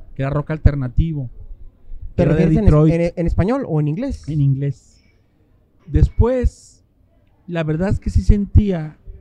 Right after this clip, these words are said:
Speaker 1: que me, me hacía falta una identidad como
Speaker 2: Propia.
Speaker 1: rockero. Sí, como rockero. Eh, eh, escuchaba mucha música en inglés.
Speaker 2: Bueno, ¿te dio por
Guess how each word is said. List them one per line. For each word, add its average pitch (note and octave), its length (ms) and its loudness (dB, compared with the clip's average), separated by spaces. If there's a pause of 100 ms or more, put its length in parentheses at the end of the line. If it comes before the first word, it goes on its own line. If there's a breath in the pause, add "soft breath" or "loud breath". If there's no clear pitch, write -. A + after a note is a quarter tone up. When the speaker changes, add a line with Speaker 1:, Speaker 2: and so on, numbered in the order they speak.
(500)
Speaker 1:
que D3+ 100 -4
me, C3+ 160 0
me D#3 220 -4
hacía E3 200 0
falta E3+ 280 -2
una F3+ 160 -2
identidad D3+ 760 -6 (580)
como C#3+ 160 -2
Speaker 2:
Propia. C#3+ 320 6
Speaker 1:
rockero. D#3+ 360 2 (260)
Sí, D#3 340 -2
como D3+ 240 -2
rockero. D#3+ 500 -4 (560)
Eh, D#3 200 -16
eh, D3 300 -12
escuchaba D#3+ 420 0
mucha F3+ 280 -4
música F3+ 360 -4
en E3 80 -4
inglés. D#3 600 -6
Speaker 2:
Bueno, D#3 200 -4
¿te D#3 120 2
dio D#3 160 0
por G3 200 -2